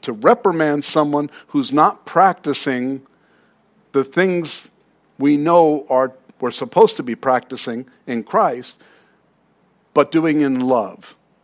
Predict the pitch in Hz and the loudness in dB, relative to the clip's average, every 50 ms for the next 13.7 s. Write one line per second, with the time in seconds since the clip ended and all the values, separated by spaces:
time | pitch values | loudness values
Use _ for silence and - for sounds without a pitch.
0 | _ _ _ _ _ _ _ _ _ - 170 160 160 156 - 160 156 156 151 147 | _ _ _ _ _ _ _ _ _ -4 -2 -2 -2 -2 0 0 0 0 0 0
1 | 143 131 120 139 143 139 - 135 131 123 123 120 120 120 117 - 135 123 120 120 | -2 0 2 2 0 0 0 -4 -4 -4 -4 -4 -6 -8 -8 -8 -6 -6 -6 -6
2 | 123 120 113 - _ _ _ _ _ _ - 127 - - - 135 135 139 135 - | -8 -10 -12 -16 _ _ _ _ _ _ -10 -10 -8 -6 -4 0 0 0 0 -2
3 | - - 143 120 117 117 120 120 - - 127 131 123 113 117 143 147 147 139 139 | -4 -6 -4 -4 -4 -4 -6 -8 -10 -8 -6 -6 -6 -2 -2 0 0 0 0 -2
4 | 135 135 131 - - _ - 143 127 120 120 117 113 110 104 98 - - 175 202 | -2 -4 -4 -8 -12 _ -10 -8 -6 -4 -4 -4 -4 -4 -6 -6 -4 -4 -4 -4
5 | 196 - - 233 226 226 175 131 143 185 254 247 170 127 107 - - - 107 104 | -4 -6 -4 -2 -2 -2 -2 -4 -6 -6 -6 -6 -8 -10 -14 -12 -10 -8 -6 -6
6 | 156 202 - _ _ _ _ _ _ _ _ _ _ _ _ _ _ _ _ _ | -6 -8 -10 _ _ _ _ _ _ _ _ _ _ _ _ _ _ _ _ _
7 | _ _ _ _ _ _ _ _ _ _ _ _ _ _ _ - 147 160 165 160 | _ _ _ _ _ _ _ _ _ _ _ _ _ _ _ -4 -2 -2 -2 -2
8 | 160 156 151 143 - _ _ - 147 160 190 196 175 147 131 135 135 135 143 - | -2 -2 -2 -4 -4 _ _ -2 0 0 2 2 0 0 0 -2 -4 -6 -8 -10
9 | 135 - - - 151 160 160 151 - - 143 - - - 160 175 175 143 131 143 | -14 -14 -6 -2 0 0 0 0 -2 -6 -6 -6 -6 -8 -8 -8 -8 -6 -6 -6
10 | 127 123 127 127 127 131 - - - - 160 160 165 - 143 139 135 131 - 123 | -6 -6 -6 -6 -8 -10 -14 -12 -6 -4 -4 -4 -4 -4 -8 -8 -6 -4 -4 -4
11 | 139 175 170 - - 110 107 104 104 - _ _ _ _ _ _ _ _ _ _ | -4 -6 -8 -12 -16 -14 -16 -16 -16 -20 _ _ _ _ _ _ _ _ _ _
12 | _ _ _ _ _ _ _ _ _ _ _ _ _ _ _ - 147 131 131 135 | _ _ _ _ _ _ _ _ _ _ _ _ _ _ _ -12 -12 -10 -8 -10
13 | 135 131 - 165 170 175 - 143 127 175 175 165 160 | -10 -10 -8 -8 -8 -10 -10 -10 -8 -8 -6 -8 -10